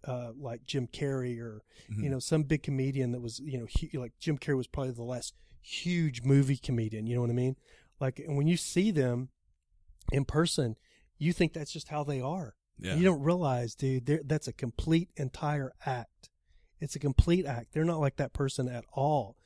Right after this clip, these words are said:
Speaker 2: Mm-hmm.
Speaker 1: But you s-, but you see 'em and they, they're so convincing. That's why they're actors. They're co-, so convincing in their act that you think that's who they
Speaker 2: Yeah,
Speaker 1: are.
Speaker 2: that's
Speaker 1: And
Speaker 2: why
Speaker 1: then
Speaker 2: they're
Speaker 1: you're
Speaker 2: getting
Speaker 1: so
Speaker 2: paid so
Speaker 1: disap-,
Speaker 2: much for what they're
Speaker 1: you're
Speaker 2: doing.
Speaker 1: so disappointed when you meet 'em in person and they're just, like, some regular person. You know what I mean? You're like,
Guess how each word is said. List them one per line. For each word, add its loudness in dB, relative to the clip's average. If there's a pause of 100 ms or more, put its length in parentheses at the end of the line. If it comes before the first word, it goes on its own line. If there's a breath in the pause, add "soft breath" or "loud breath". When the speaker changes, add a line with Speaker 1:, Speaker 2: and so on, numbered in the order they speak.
(140)
Speaker 2:
Mm-hmm. -10
Speaker 1:
But -4
you -2
s-, -8
but -2
you 0
see 2
'em 6
and 2
they, 0
they're 0
so 2
convincing. 2
That's -4
why 4
they're 0
actors. -2 (340 loud breath)
They're 2
co-, 2
so 6
convincing 4
in 2
their -2
act -2
that -6
you -6
think 0
that's -4
who -2
they 0
Speaker 2:
Yeah, 2
Speaker 1:
are. 2
Speaker 2:
that's -2 (380 loud breath)
Speaker 1:
And 4
Speaker 2:
why 8
Speaker 1:
then 12
Speaker 2:
they're 10
Speaker 1:
you're 6
Speaker 2:
getting 6
Speaker 1:
so 8
Speaker 2:
paid 12
so 12
Speaker 1:
disap-, 8
Speaker 2:
much 8
for 2
what 4
they're 2
Speaker 1:
you're 6
Speaker 2:
doing. 4
Speaker 1:
so 8
disappointed 6
when 6
you 6
meet 8
'em 6
in 2
person 2
and 4
they're 4
just, -4
like, -2
some 2
regular 4
person. 4
You -2
know -2
what -2
I -2
mean? 0
You're -2
like, -8